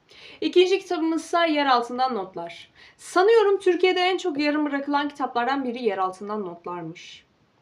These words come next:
Neden böyle yapıyorsunuz? Kitap iki kısımdan oluşuyor. Bir kısmında daha çok karakterin içsel konuşmalarını görüyoruz. Daha durağan bir kısım. Diğer kısımda ise olaylar hakim.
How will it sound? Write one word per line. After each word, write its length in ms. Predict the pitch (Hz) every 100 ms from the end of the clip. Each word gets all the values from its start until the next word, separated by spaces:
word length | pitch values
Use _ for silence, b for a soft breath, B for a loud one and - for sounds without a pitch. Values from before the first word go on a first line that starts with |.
| _ - b b b b _
Neden 300 | 220 226 226
böyle 180 | 190 165
yapıyorsunuz? 680 | 165 - - - 185 - _
Kitap 340 | - 381 392
iki 180 | 285 359
kısımdan 460 | 359 - 302 254 220
oluşuyor. 500 | 208 214 - 403 320
Bir 120 | 330
kısmında 520 | 349 330 311 277 233
daha 160 | 262 294
çok 220 | 330 320
karakterin 480 | 285 262 262 302 269
içsel 340 | 247 294 294
konuşmalarını 640 | 285 226 220 220 208 208 247
görüyoruz. 520 | 311 320 330 320 254
Daha 260 | 247 285
durağan 380 | 254 220 185 247
bir 120 | 330
kısım. 400 | 330 - 370 370 370 B _
Diğer 340 | 311 381 415 415
kısımda 440 | 320 320 302 294
ise 180 | 302 -
olaylar 560 | 302 302 294 269 240 220
hakim. 460 | 180 170 - 359